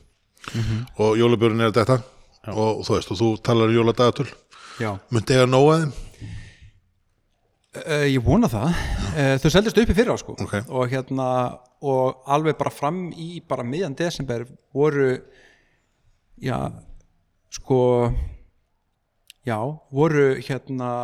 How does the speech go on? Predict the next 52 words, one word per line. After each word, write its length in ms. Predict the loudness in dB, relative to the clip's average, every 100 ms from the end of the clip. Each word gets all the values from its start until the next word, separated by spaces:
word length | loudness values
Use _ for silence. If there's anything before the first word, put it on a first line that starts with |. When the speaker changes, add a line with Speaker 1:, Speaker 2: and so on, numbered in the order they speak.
| -6 -8 -8 -8 -10 -14 _
Speaker 1:
eh, 540 | -18 -16 -18 -18 -16 -14
sem 80 |
sagt, 180 | -14 -16 -20 _ _ _ _
konur 300 | -2 0 0
að 80 | -2
koma 360 | 0 2 2 2
og, 280 | 2 2 0 -2
og 140 | -2
kaupa 340 | 0 0 2 2
af 40 |
mér 280 | 2 0 -2 -6 -2
dagatöl 540 | 0 2 2 0 -2 -6 _ _ _ _
fullum 460 | -4 -2 -2 -4 -2
fetum 400 | -2 -2 -4 -4 -4
að, 640 | -4 -2 -6 -8 -8 -4 -4
hérna, 300 | -4 -2 -2 -2 -4
þú 80 |
veist, 140 | -4 -2
við 80 | -2
áttum 200 | 0 -2
ykkur 100 | -2
nokkra 240 | -4 -4 -8
kassa 400 | -8 -6 -4 -4
eftir, 160 | -4 -6
við 80 | -6
áttum 200 | -6 -10
ekki 100 | -8
bjórinn 300 | -4 -4 -4
í 60 | -4
dagatalið, 560 | -4 -4 -4 -6 -6
þannig 240 | -6 -4 -2
Speaker 2:
Mm. 320 | -2 -2 -6 -8
Speaker 1:
að, 220 | -10 -10
að 220 | -6 -4 -2
ég 40 |
var 60 | -2
að 80 | -2
svona, 220 | -2 -4 -8 -14 _ _ _ _ _
ég, 200 | -6 -4
af 100 | -2
einhverju 180 | -2 -2
greiða 180 | 2 2
sem 140 | 2 0
ég 80 | 2
að 80 |
raða 360 | 4 4 4 2
í 320 | 0 -4 -4
restina 380 | -2 -4 -6 -8
af 80 | -6
kössunum, 400 | -6 -4 -4 -4
sko. 300 | -6 -6 -6
<laughs> 80 | -8